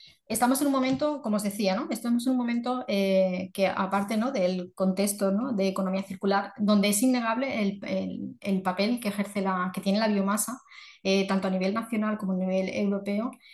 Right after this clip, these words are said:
eh, por su potencial, ¿no? en la, en la atenuaci-, en la atenuación del cambio climático, ¿no?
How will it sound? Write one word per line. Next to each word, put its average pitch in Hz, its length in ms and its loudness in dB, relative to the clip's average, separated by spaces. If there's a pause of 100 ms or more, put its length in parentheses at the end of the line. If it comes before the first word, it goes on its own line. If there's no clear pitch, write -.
(220)
eh, 190 600 0
por 208 140 0
su 185 440 0
potencial, 190 720 0
¿no? 277 120 0
en 247 100 2
la, 196 200 -2
en 196 140 0
la 180 160 -2
atenuaci-, 190 400 -2 (100)
en 190 120 2
la 190 60 2
atenuación 185 420 0
del 196 140 2
cambio 185 220 -2
climático, 185 480 -4
¿no? - 200 -10